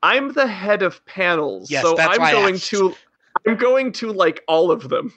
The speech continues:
Speaker 1: <laughs> because that's my
Speaker 2: No,
Speaker 1: job.
Speaker 2: no, no, no, no, but here's the thing: I don't mean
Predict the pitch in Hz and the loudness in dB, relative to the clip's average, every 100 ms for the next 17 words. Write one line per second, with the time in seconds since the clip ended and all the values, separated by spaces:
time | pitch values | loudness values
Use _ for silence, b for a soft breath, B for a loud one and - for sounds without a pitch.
0 | - _ - 202 - 196 190 175 - 185 | -18 _ -12 -6 0 0 2 -2 -2 -4
1 | 339 311 175 160 151 143 131 285 285 269 | -2 0 0 0 0 0 -2 -2 0 0
2 | 269 269 254 247 226 208 240 247 226 247 | -2 -2 -2 -2 -2 -2 -2 -2 -2 -2
3 | 233 269 262 247 240 | 0 -2 -2 -2 -4